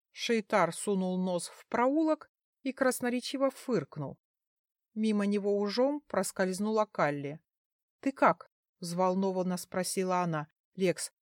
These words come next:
я же говорила, здесь надо быть осторожнее. Всё в порядке?» «Частично».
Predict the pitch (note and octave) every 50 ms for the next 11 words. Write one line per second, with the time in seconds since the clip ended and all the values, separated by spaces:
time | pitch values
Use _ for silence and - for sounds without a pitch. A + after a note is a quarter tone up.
0 | _ - G#3 G#3 G3 G3 G#3 G3+ G#3 G#3+ G#3+ A3 G#3 F#3+ E3 D#3 D#3 D#3+ E3 E3+
1 | F3 G3+ G#3 - - G#3+ G#3 G#3+ G3+ G#3 F#3+ G3 G#3+ G3 - G#3 - - A3+ G#3+
2 | G3+ F#3+ E3 D#3 - - D#3+ D3+ D3+ D3+ - _ _ _ _ - - - - C#4
3 | - - - B3 A3+ F#3 D#3+ D#3 - - - D3+ D#3 _ _ _ _ _ _ _
4 | _ _ _ _ _ - - - B3 - - - D4+ G3+ - - - - D#3+ -
5 | C3+